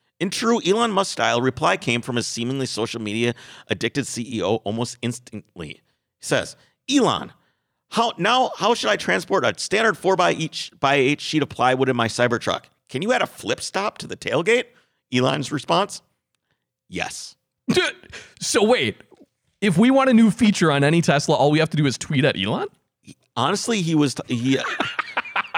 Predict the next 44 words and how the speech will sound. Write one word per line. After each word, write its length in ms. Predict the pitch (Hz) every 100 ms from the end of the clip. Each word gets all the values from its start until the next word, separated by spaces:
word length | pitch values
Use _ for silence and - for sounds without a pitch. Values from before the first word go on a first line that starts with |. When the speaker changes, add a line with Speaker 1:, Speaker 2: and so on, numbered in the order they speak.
| -
Speaker 1:
I 100 | 123
was 160 | 160 143
reading 280 | 151 180 175
some 220 | - 151
of 60 | 135
the 100 | 120
court 260 | - 147
documents. 420 | 113 95 92 87
We're 60 | 110
gonna 80 | 107
talk 160 | 113
about 160 | 92 98
that 80 | 104
in 60 |
a 40 | 95
second. 240 | 127 104
But 100 | 98
he, 80 | - -
a 40 |
Speaker 2:
Okay. 140 | 92 87 -
Speaker 1:
a 40 |
lot, 280 | 110 139 165
he 140 | 131
says 300 | 127 - 143 -
a 60 |
lot 260 | 90 98 120
of 120 | 143
the 260 | 127 127 120
innovations 520 | 120 110 104 107 117
on 100 | 98
the 80 | 85
rockets, 460 | 85 92 95 98 -
the 80 | -
planes, 380 | - 90 92
the 80 | -
cars 360 | - 85 90 95
comes 300 | - 131 127
from 180 | 123 107
people 320 | 107 - 98
asking 320 | 95 - 110
for 100 | -
things 260 | - 90 87
on 100 | 92
Twitter. 340 | - - -